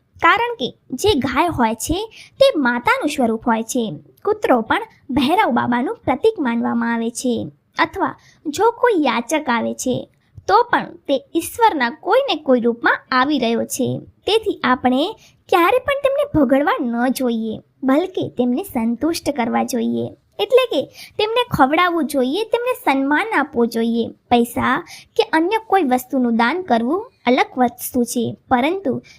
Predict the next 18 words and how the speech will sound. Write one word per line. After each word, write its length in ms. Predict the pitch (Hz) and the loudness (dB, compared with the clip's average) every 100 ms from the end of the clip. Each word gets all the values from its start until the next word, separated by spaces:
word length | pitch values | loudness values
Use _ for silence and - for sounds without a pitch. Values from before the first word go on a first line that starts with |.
| - | 0
સૌથી 380 | 381 453 480 | 0 4 2
મોટું 420 | 311 254 254 311 220 | 2 -2 0 0 0
દાન 320 | 240 294 370 | 0 -2 -6
ભોજન 520 | - 240 226 233 277 440 - _ | -2 0 0 0 -2 -4 -12 _
અને 160 | 494 554 554 | -2 -2 0
પાણીને 460 | 294 262 330 453 262 | 0 0 -2 0 0
માનવામાં 580 | 240 240 254 269 240 | 2 0 0 0 -2
આવે 160 | 233 233 | -2 -4
છે. 220 | 254 - 233 - _ _ _ | -4 -4 -4 -6 _ _ _
જો 140 | - 370 | -6 -4
તમને 320 | 294 240 226 | 0 0 0
રાત્રે 420 | 220 208 - 233 311 - _ _ - | -2 -4 0 0 0 -4 _ _ -6
ઊંઘ 220 | 381 392 | -2 0
દરમિયાન 580 | 240 240 233 233 262 392 - | 0 0 0 -2 -4 -4 -4
વારંવાર 500 | 240 277 302 247 370 - | -2 0 0 0 -2 -4
સપના 480 | - 370 370 359 240 | -2 -2 -2 -2 -2
આવે 200 | 214 233 | -4 -8
છે 220 | - | -10